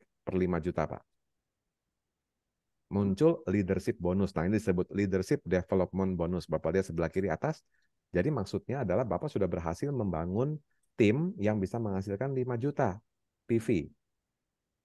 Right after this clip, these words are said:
dalam satu bulan. Nah, itu boleh disebut sebagai cabang yang qualified. Cabang yang qualified itu adalah lima juta P V. Apotek yang punya omsetnya tiga puluh jutaan misalnya. Nah, itu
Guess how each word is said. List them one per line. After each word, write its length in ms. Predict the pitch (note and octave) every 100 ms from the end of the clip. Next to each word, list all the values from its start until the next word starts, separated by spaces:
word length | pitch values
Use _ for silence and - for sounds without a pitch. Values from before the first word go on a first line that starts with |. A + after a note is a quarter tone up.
| _ _ _ _ _ -
dalam 320 | F2 F2 G2
satu 240 | F#2 F#2+ G2
bulan. 240 | F#2+ G2
Nah, 160 | E2+ E2
itu 80 | B2+
boleh 240 | F2+ G2+
disebut 320 | G2 F#2+ B2
sebagai 400 | - F2 F2 G#2
cabang 400 | - E2+ F2+ A#2+ A#2+
yang 240 | A2 C#3+ - _ _ _
qualified. 560 | - F2 G2 - E2+ D2+ _ _ _ _ _ _ _ _ _ _ _ _ _ _ _ _
Cabang 400 | F#2 E2+ F2+ F2+
yang 80 | F2
qualified 560 | F#2 E2 F2 F#2 F2+
itu 80 | F2
adalah 400 | C3 E2+ E2 A2+
lima 320 | G#2 F2 F2+
juta 240 | D#2+ E2 F2
P 160 | -
V. 140 | D2+ - D2+ B1+ - _ _ _ _ _ _ _ _ _ _ _ _ _ -
Apotek 560 | F#2 - F#2 - G#2
yang 80 | G#2
punya 320 | F#2+ G2 G2
omsetnya 480 | G2 G2 G2 F2 G#2+
tiga 240 | A2 F#2+ F#2
puluh 160 | G2+
jutaan 480 | F#2 - - B2+ F2+
misalnya. 400 | E2 D#2+ D2+ F2
Nah, 320 | D#2+ C#2+ A#1+
itu 320 | C#2 - A#2